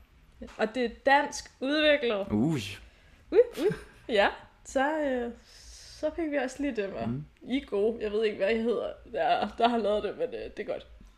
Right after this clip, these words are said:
Speaker 2: Er der mange dansk udviklede spil?
Speaker 1: Det er der faktisk. Jeg tror, der er flere, end man sådan lige går og tænker over.
Speaker 2: Ja.
Speaker 1: Og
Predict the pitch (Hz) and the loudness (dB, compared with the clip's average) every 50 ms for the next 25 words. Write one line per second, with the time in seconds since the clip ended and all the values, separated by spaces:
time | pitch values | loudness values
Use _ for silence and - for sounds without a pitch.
0 | - - 113 107 104 104 104 104 110 117 123 120 120 117 117 - - 113 110 110 | -6 -2 -2 0 0 0 0 0 0 0 0 0 -2 -2 -4 -6 -6 -6 -6 -6
1 | 113 107 - 110 - - - 113 113 113 - - - 226 208 277 - - 240 269 | -6 -8 -8 -10 -10 -8 -8 -8 -8 -8 -12 -12 -6 2 2 2 6 6 6 4
2 | 302 311 - - 269 269 - 277 233 254 247 - 277 262 262 269 - - - - | 4 2 0 0 -2 -2 -2 -4 -4 -4 -2 0 0 0 0 -2 -4 -10 -6 -2
3 | 247 247 247 262 269 254 247 233 226 226 - 247 247 233 247 254 254 - - 254 | 0 2 2 2 2 2 0 0 -2 -2 -2 -4 -2 -2 -4 -4 -4 -4 -4 -4
4 | 233 - - 247 - - 247 233 247 254 240 220 - - - - 233 233 220 220 | -2 -4 -6 -8 -4 -4 -2 -2 0 -2 -2 -4 -4 -4 -4 -2 0 2 2 2
5 | 220 | 0